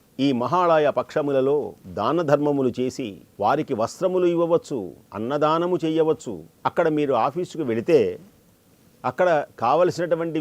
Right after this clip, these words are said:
విశేషములని మీ కింద మీకు ఫోన్ నెంబర్లు కూడా ఉన్నాయి. ఈ ఫోన్ నెంబర్ల ద్వారా మీరు సంప్రదిస్తే వాళ్ళు ఏమేమి మీ ద్వారా మీరు ఏది చెయ్యదలుచుకున్నారు, ఏ పుణ్యకార్యాన్ని మీరు చెయ్యదలుచుకున్నారో ఆ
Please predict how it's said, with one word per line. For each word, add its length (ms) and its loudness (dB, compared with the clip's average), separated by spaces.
విశేషములని 600 -4
మీ 120 -6
కింద 180 -2
మీకు 220 -4
ఫోన్ 240 4
నెంబర్లు 320 0
కూడా 200 0
ఉన్నాయి. 220 -6
ఈ 40 4
ఫోన్ 300 6
నెంబర్ల 380 4
ద్వారా 240 4
మీరు 200 -2
సంప్రదిస్తే 640 0
వాళ్ళు 180 0
ఏమేమి 500 0
మీ 100 0
ద్వారా 320 2
మీరు 200 0
ఏది 160 0
చెయ్యదలుచుకున్నారు, 880 -2
ఏ 220 4
పుణ్యకార్యాన్ని 1040 2
మీరు 200 -4
చెయ్యదలుచుకున్నారో 920 4
ఆ 20 2